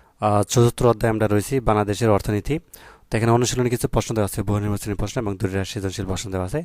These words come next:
এগুলো সমাধান করব। আচ্ছা, শুরুতে দেখো এক নম্বর যে প্রশ্নটা করা হয়েছে যে, আহ, জাতীয় উৎপাদনে এককভাবে কোন খাতের অবদান সর্বাধিক? এখানে কৃষি, ক নাম্বারটা হবে।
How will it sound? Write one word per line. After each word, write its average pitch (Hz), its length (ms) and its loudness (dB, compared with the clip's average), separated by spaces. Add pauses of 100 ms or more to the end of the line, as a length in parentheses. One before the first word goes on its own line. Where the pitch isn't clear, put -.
এগুলো 101 260 0
সমাধান 95 300 -2
করব। 82 280 -6 (640)
আচ্ছা, - 180 -4
শুরুতে 120 300 2
দেখো 123 160 4
এক 127 180 2
নম্বর 120 180 4
যে 117 120 0
প্রশ্নটা 110 260 2
করা 107 140 2
হয়েছে 101 240 0
যে, 113 80 2
আহ, - 760 -8
জাতীয় 120 400 8
উৎপাদনে 127 480 6 (480)
এককভাবে 113 420 2
কোন 139 200 0
খাতের 131 320 0
অবদান 120 440 2
সর্বাধিক? 113 540 4 (240)
এখানে 113 220 -2
কৃষি, 123 360 -2
ক - 120 -8
নাম্বারটা 107 340 0
হবে। 87 160 -6